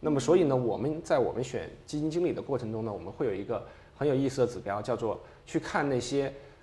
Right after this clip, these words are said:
Speaker 1: 管了多支产品的基金经理。
Speaker 2: 嗯。
Speaker 1: 为什么呢？因为就连最了解他的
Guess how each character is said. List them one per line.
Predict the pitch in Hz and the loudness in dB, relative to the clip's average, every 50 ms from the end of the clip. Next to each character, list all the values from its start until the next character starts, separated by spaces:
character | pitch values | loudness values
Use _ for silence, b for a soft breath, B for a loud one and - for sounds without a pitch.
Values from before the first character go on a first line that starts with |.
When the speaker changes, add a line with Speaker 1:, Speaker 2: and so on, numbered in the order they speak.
| B - | B 2
Speaker 1:
管 | - 117 107 | 4 4 4
了 | 110 127 | 4 2
多 | 131 - - 190 208 226 | -2 0 0 2 2 2
支 | 226 214 190 | 0 -2 -8
产 | - - 101 120 | -6 -6 -8 -8
品 | 113 - 92 85 | -6 -8 -10 -8
的 | 78 71 - - | -10 -10 -12 -14
基 | - - 117 | -14 -10 -6
金 | 113 113 110 | -4 -4 -4
经 | 113 117 110 | -4 -4 -6
理。 | 107 107 113 - - - - - | -8 -10 -12 -16 -20 -20 -20 -16
Speaker 2:
嗯。 | - - - 254 | -14 -14 -14 -8
Speaker 1:
为 | - | -2
什 | - 175 | 2 4
么 | 165 165 | 6 8
呢？ | 165 | 8
因 | 170 180 | 8 8
为 | 180 185 185 185 185 B B B B B B | 8 6 6 4 2 B B B B B B
就 | - 214 190 170 | 6 8 8 10
连 | 151 147 147 156 175 | 10 10 10 8 6
最 | - - 196 160 | 6 6 6 6
了 | 139 123 104 123 | 6 6 4 4
解 | 165 185 156 117 | 2 4 2 2
他 | 101 - - 143 139 | 2 0 0 0 4
的 | 143 127 107 - B | 4 4 4 4 B